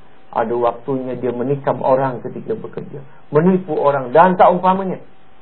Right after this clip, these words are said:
Apa berlaku? Kebaikan-kebaikan, amalan-amalan yang dibawa dari dunia tadi diambil satu persatu oleh Allah, dimasukkan kepada orang yang dianiayanya ketika beliau bekerja di dunia. Tuan-tuan dan puan-puan,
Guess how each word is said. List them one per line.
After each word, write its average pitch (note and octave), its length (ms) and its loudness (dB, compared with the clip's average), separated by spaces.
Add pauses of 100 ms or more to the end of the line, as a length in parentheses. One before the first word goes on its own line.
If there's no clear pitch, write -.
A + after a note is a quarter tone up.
Apa - 240 -6
berlaku? C3 560 -2 (720)
Kebaikan-kebaikan, G#2 1040 -6
amalan-amalan B2 880 2
yang A#2+ 160 -6
dibawa B2+ 480 6
dari C3+ 160 -4
dunia F#3 400 -2
tadi E3+ 320 2 (400)
diambil B2 640 -4
satu - 240 -8
persatu - 400 -10
oleh A#2+ 160 -6
Allah, A2+ 240 -4
dimasukkan A#2+ 960 -2
kepada A2+ 320 4
orang A#2+ 480 2
yang G#3+ 320 4 (240)
dianiayanya F3 1040 0
ketika D#3+ 320 -10
beliau C3+ 240 -4
bekerja A2 320 -10
di G#2+ 160 -10
dunia. G2+ 240 -12 (1300)
Tuan-tuan - 400 -14
dan - 200 -14
puan-puan, - 320 -12